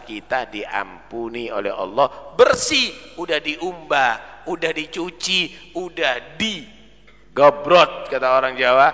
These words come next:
ada di bulan Ramadan. Masuk hari suci, dosa-dosa kita insya Allah diampuni oleh Allah.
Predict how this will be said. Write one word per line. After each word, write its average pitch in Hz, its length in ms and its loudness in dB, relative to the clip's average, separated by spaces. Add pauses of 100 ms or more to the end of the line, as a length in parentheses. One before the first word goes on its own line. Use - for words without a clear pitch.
(380)
ada 123 320 -2
di 117 160 -8
bulan 139 480 0 (800)
Ramadan. 92 1040 -4
Masuk 147 560 -2
hari 123 400 -6
suci, 120 720 -4 (240)
dosa-dosa 107 560 -8
kita 110 240 -8
insya 107 320 -10
Allah 113 160 -4
diampuni 107 560 -10
oleh 95 160 -4
Allah. 80 480 -8